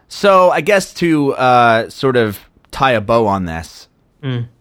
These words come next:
Speaker 1: don't lend friends or family money and don't ask to borrow money. Or try
Speaker 2: You're
Speaker 1: to avoid it
Speaker 2: asking
Speaker 1: at
Speaker 2: for
Speaker 1: all
Speaker 2: trouble.
Speaker 1: costs. You're, yeah, it, it's, and look, in some cases it works out fine and nothing happens and it's all good, right? But
Speaker 2: Mm.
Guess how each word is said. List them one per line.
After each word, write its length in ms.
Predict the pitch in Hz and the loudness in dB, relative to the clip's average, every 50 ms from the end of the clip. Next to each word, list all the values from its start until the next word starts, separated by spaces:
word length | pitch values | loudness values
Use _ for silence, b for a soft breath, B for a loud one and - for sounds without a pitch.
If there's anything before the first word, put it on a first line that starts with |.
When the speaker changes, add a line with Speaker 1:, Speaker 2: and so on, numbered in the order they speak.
| _ 214 190 | _ -12 -2
Speaker 1:
don't 320 | - 269 262 254 226 170 | 0 2 2 2 0 -2
lend 420 | 175 175 175 170 165 165 165 165 - - | -2 -2 0 0 0 -2 -4 -6 -8 -10
friends 440 | - - 143 139 135 139 135 131 | -8 -4 -2 -2 -2 -2 -4 -6
or 140 | - - 131 | -6 -8 -8
family 400 | 117 - - 117 113 113 117 110 | -8 -6 -6 -6 -6 -6 -6 -6
money 460 | 107 101 98 95 98 98 95 101 113 _ - | -6 -6 -6 -6 -6 -6 -8 -8 -10 _ -6
and 220 | 127 135 135 120 | -6 -6 -4 -2
don't 280 | - 147 139 127 131 - - | 0 0 0 0 -2 -4 -4
ask 240 | 107 104 101 101 - | -4 -4 -4 -4 -6
to 80 | - 98 | -8 -6
borrow 240 | 95 90 85 85 | -4 -4 -4 -4
money. 340 | 85 85 82 73 69 65 - _ _ _ _ _ _ _ _ _ _ _ _ _ _ _ _ _ _ _ _ _ _ _ _ - | -4 -6 -8 -10 -12 -14 -18 _ _ _ _ _ _ _ _ _ _ _ _ _ _ _ _ _ _ _ _ _ _ _ _ -10
Or 140 | 202 - - _ - | -10 -10 -10 _ -4
try 220 | - 190 180 180 | 0 0 2 4
Speaker 2:
You're 100 | 190 220 | 4 2
Speaker 1:
to 80 | 208 202 | 2 2
avoid 140 | 214 151 147 | 2 2 2
it 40 | 143 | 0
Speaker 2:
asking 20 | 139 | 0
Speaker 1:
at 60 | 123 | 0
Speaker 2:
for 60 | 127 | 0
Speaker 1:
all 60 | 120 113 | 0 2
Speaker 2:
trouble. 220 | - 202 185 - 82 | 2 0 0 0 -2
Speaker 1:
costs. 140 | - - - | -6 -8 -8
You're, 120 | 143 143 | -8 -8
yeah, 360 | - 147 135 117 87 64 64 - | -4 -4 -2 -2 -2 -4 -8 -6
it, 160 | - 139 147 - | -4 -4 -2 -2
it's, 260 | 160 156 147 - - B B B B B B B - | -4 -6 -6 -8 -14 B B B B B B B -4
and 120 | 190 226 | 0 2
look, 240 | 262 262 - - - | 2 2 0 0 -2
in 180 | 165 185 185 180 | -2 0 0 0
some 240 | 131 - 190 208 | 0 -2 -2 -2
cases 360 | 196 208 202 196 190 196 190 190 | 0 0 0 0 2 0 -2 -2
it 80 | 175 | -2
works 280 | 123 131 143 139 - - | -2 -2 -2 -2 -2 -2
out 220 | 160 160 170 160 | 0 0 0 -2
fine 400 | - - 269 277 127 90 80 76 - | 0 0 0 0 0 -2 -4 -8 -10
and 120 | - 107 | -8 -6
nothing 240 | 120 127 131 156 147 135 | -6 -6 -4 -4 -4 -4
happens 360 | 170 175 160 - 160 160 147 | -4 -4 -4 -4 -6 -6 -6
and 180 | 151 151 147 | -6 -6 -8
it's 160 | 151 160 - - | -8 -4 -2 0
all 140 | 156 165 | 0 2
good, 380 | 160 185 240 208 101 78 92 107 | 2 0 0 0 -2 -4 -6 -6
right? 300 | 113 101 120 151 151 - _ | -4 -2 -2 -2 -4 -4 _
But 280 | 160 151 143 143 _ _ | 0 0 0 -2 _ _
Speaker 2:
Mm. 180 | - 139 127 | -10 -10 -10